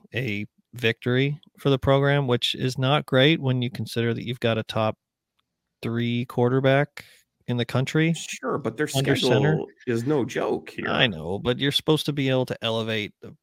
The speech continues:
Speaker 1: you know, we, all I hear about from my Carolina friends is how good recruiting classes are on
Speaker 2: Sure,
Speaker 1: both
Speaker 2: and they
Speaker 1: sides,
Speaker 2: have been. They
Speaker 1: basketball
Speaker 2: have been
Speaker 1: and
Speaker 2: rated very
Speaker 1: football.
Speaker 2: well.
Speaker 1: So where is the success that's supposed to come from that?
Speaker 2: Well,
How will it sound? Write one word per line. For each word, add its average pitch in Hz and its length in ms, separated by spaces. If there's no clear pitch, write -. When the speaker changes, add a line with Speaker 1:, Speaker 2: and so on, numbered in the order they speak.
Speaker 1:
you 127 180
know, 120 280
we, 131 200
all 165 360
I 147 140
hear 135 200
about 131 280
from 120 140
my 110 120
Carolina 113 400
friends 120 300
is 110 100
how 113 140
good 113 260
recruiting 107 400
classes 131 400
are - 300
on 117 120
Speaker 2:
Sure, 392 80
Speaker 1:
both - 180
Speaker 2:
and - 100
they 226 60
Speaker 1:
sides, - 120
Speaker 2:
have 339 140
been. 131 120
They - 20
Speaker 1:
basketball 110 380
Speaker 2:
have 101 100
been 123 80
Speaker 1:
and 110 80
Speaker 2:
rated 110 260
very 131 160
Speaker 1:
football. 180 140
Speaker 2:
well. - 320
Speaker 1:
So 120 200
where 151 380
is 123 400
the 104 320
success - 480
that's - 200
supposed - 400
to 107 60
come 110 220
from - 180
that? 120 180
Speaker 2:
Well, 113 360